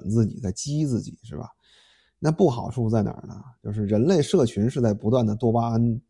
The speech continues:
这个刺激下变强，但我们每个个体的幸福感实际上是在不断削弱的。要我说呀，你都活了这么多年了，你能不能改变人类世界，你自己心里没点数吗？你要不是那种人，你为什么要像那种人一样活着呢？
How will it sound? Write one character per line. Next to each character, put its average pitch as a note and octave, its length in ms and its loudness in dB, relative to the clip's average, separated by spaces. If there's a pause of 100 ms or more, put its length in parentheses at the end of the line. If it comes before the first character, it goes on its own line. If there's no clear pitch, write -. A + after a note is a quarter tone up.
(160)
这 A2 120 -2
个 G#2+ 80 2
刺 - 200 -4
激 G2+ 120 2
下 G2+ 160 -4
变 G#2+ 200 2
强， - 380 -14
但 A#2+ 160 -2
我 F#2 80 -4
们 A#2+ 100 0
每 G2+ 160 -6
个 E2+ 120 -6
个 C3 260 0
体 - 140 -10
的 A2 100 -10
幸 G2+ 260 -6
福 - 120 -14
感 E2+ 120 -10 (560)
实 - 220 -2
际 B2+ 80 4
上 B2 160 4
是 A2+ 140 0
在 G2 100 0
不 G2+ 180 -4
断 A2 160 4
削 A2+ 280 0
弱 A#2 220 2
的。 - 80 -16 (240)
要 B2+ 120 0
我 - 240 0
说 A2 240 -2
呀， - 160 -6 (680)
你 A2+ 80 -8
都 C#3+ 100 4
活 C3+ 180 0
了 D#3 80 4
这 D#3 120 0
么 A2+ 100 2
多 C#3 140 2
年 A2+ 120 0
了， A#2+ 240 -2 (200)
你 A#2+ 100 0
能 B2 180 4
不 G3 80 4
能 F3+ 140 4
改 A#2 220 -2
变 C#3 180 4
人 A#2+ 100 4
类 D#3+ 140 2
世 D3 220 -4
界， C3+ 280 2
你 G#2+ 120 -2
自 E3+ 120 -4
己 A2+ 120 -2
心 - 200 -4
里 E3 120 0
没 A2+ 100 2
点 C3 220 0
数 D3 200 -6
吗？ A2+ 220 -4 (460)
你 A2 140 2
要 D3 140 8
不 C#3 160 0
是 G#3+ 120 6
那 A3 160 8
种 A2 180 0
人， A2 320 -10
你 A#2+ 160 2
为 G3+ 180 8
什 A#2 160 0
么 C3 80 4
要 F3 80 4
像 D#3 220 0
那 F#3+ 100 6
种 A2+ 160 0
人 A2 140 2
一 C#3+ 60 0
样 D#3+ 180 2
活 - 460 -2
着 G#3+ 100 6
呢？ C3+ 160 -4